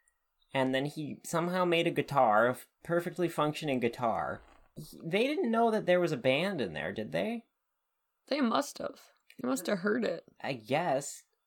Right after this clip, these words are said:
Speaker 1: Anyway, Sonic walks in and he's, like, jamming out on the guitar and he's like, "Can I have a turn in the, in the band?" And the saxophone robot's like,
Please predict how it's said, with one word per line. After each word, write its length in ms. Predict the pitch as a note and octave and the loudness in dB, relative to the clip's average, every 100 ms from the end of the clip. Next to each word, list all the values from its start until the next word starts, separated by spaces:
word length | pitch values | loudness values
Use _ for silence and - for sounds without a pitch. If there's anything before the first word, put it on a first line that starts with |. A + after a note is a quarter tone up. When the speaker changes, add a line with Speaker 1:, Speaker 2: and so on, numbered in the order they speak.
| - | 0
Speaker 1:
Anyway, 360 | F#3 D#3 B2 C3 | 4 6 6 6
Sonic 400 | E3 E3 D3 C3 | 6 6 4 4
walks 340 | A2+ A2+ - | 4 4 0
in 220 | A2+ B2 | 0 2
and 120 | B2+ | 0
he's, 220 | B2 B2 A#2+ | 0 0 4
like, 240 | A#2 G#2 | 4 4
jamming 400 | A2 A#2 C#3 D3 | 0 2 4 6
out 200 | C#3+ C#3+ | 6 6
on 60 | D3+ | 0
the 60 | |
guitar 420 | C#3+ D3+ C#3+ A2 A2 | -6 -2 2 4 4
and 100 | A#2+ | 2
he's 120 | A2 | -2
like, 180 | G2 - | -4 -4
"Can 120 | C3 | 0
I 140 | C3+ | 2
have 140 | C#3 D3 | 2 0
a 220 | D3 C#3 - | -2 -4 -2
turn 400 | E3+ E3 F3 F3 | 0 0 0 0
in 200 | F3 F3 | 0 0
the, 400 | F3 F3 E3 - _ _ _ _ - | 0 0 -4 -10 _ _ _ _ -6
in 140 | D#3 | -4
the 80 | E3+ | 2
band?" 480 | F#3 F#3+ F#3+ G3 F3+ | 2 2 0 -2 -2
And 260 | C3 B2 | -2 -2
the 140 | A2+ A2 | -4 -4
saxophone 540 | D3 D3 - D#3 D3 | -2 -2 -4 -4 0
robot's 440 | D3 C3+ C3 - | 0 0 -2 -4
like, 440 | A2+ A2 G#2+ - | -2 2 2 -2